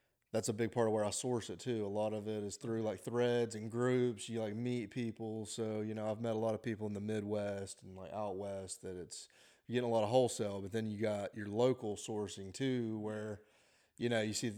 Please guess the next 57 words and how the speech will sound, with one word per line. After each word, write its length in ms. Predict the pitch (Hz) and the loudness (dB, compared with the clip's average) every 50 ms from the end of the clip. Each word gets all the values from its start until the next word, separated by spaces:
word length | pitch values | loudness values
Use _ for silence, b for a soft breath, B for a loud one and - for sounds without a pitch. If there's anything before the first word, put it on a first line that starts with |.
| - - | -2 -2
like, 180 | 117 104 98 | -2 -2 0
the 80 | - 107 | -2 -2
bins 680 | 98 123 120 120 120 117 117 117 113 110 110 104 98 | 2 4 4 6 6 6 4 4 2 0 -2 -4 -6
and 120 | 101 95 | -8 -4
things 180 | 123 117 110 104 | -2 -2 0 0
like 140 | 110 104 - | 0 0 0
that. 180 | 113 107 107 | 2 2 2
I'm 140 | 107 117 123 | 2 2 4
not 160 | 131 123 117 | 6 6 6
a, 120 | 113 101 104 | 4 4 2
I'm 140 | 123 127 131 | 2 4 4
not 140 | 127 120 | 4 4
a 40 | 113 | 4
big 300 | 110 110 123 113 107 101 | 2 0 -2 -2 -2 -2
bins 300 | 110 117 117 113 110 107 | -2 0 0 0 -2 -2
guy. 420 | 110 117 113 113 110 110 110 110 95 | -2 0 0 2 2 2 0 0 0
I 60 | 113 | -2
got 240 | 113 117 117 110 - | 0 0 0 -2 0
people 180 | 127 117 107 107 | -2 -2 -2 -2
that 100 | 113 107 | -2 -2
go 120 | 113 110 | 0 0
to 60 | 110 | 0
the 80 | 104 101 | -2 -2
bins 420 | 98 107 104 104 104 101 95 98 | -4 -4 -4 -4 -4 -6 -8 -8
and, 180 | 98 101 101 101 | -10 -10 -8 -8
you 60 | 104 | -6
know, 140 | 104 101 101 | -6 -6 -4
we 140 | 104 107 104 | -4 -6 -6
do, 120 | 107 101 | -6 -6
like, 200 | 98 101 85 92 | -6 -6 -6 -8
trade 320 | - - 120 113 107 104 101 | -4 -2 -2 0 0 -2 -4
and 80 | 98 | -6
stuff, 260 | 92 - 104 98 98 95 104 | -8 -6 -4 -4 -4 -6 -4
but 180 | 101 101 101 90 | -4 -4 -4 -4
it's 220 | 87 98 - - | -4 -6 -6 -6
more 340 | 117 113 113 113 113 110 104 | -4 -2 0 2 2 2 2
of, 300 | 101 101 98 92 95 - b b b b b b b b b b b b _ _ _ _ _ _ - | 0 -2 -4 -6 -8 -14 b b b b b b b b b b b b _ _ _ _ _ _ -6
so 320 | - 131 120 113 113 110 | 2 6 8 8 8 6
for 140 | - - 110 | 4 2 2
me, 320 | 113 123 123 123 120 120 | 2 4 4 4 4 4
I 120 | 120 120 117 | 4 4 4
got 300 | 117 113 110 107 107 101 | 4 4 4 4 4 6
wholesalers, 1000 | 117 131 131 127 120 - 139 123 123 120 117 117 117 117 113 113 110 101 - 131 | 8 8 8 8 6 4 2 4 4 4 2 2 2 2 0 0 -2 -4 -6 -8
I 120 | - 117 113 | -6 -4 -2
got 260 | 113 113 110 101 117 | -2 -2 -2 -4 -4
my 160 | 120 110 113 | -4 -2 -2
regular 640 | 110 107 113 113 113 107 113 110 110 107 104 104 98 - | -2 -2 -2 -2 -2 -2 -2 -2 -2 -2 -4 -4 -6 -6
kind 160 | 117 113 104 | -6 -6 -6
of 80 | 95 - | -6 -4
places 400 | - 120 113 107 101 - 113 110 | -4 -2 -2 -2 -2 -4 -4 -2
I 140 | 110 110 107 | -2 -2 -2
go 260 | 110 110 107 107 104 | -4 -4 -4 -4 -6
and 100 | 104 101 - | -8 -10 -8
find 340 | - 113 107 107 104 104 | -6 -6 -4 -4 -6 -8
stuff, 560 | - - 107 107 104 101 101 101 95 - - 104 | -8 -8 -6 -6 -4 -4 -4 -6 -8 -10 -10 -12
and 120 | 98 95 | -10 -10
then, 280 | 98 98 95 95 98 | -10 -10 -10 -10 -12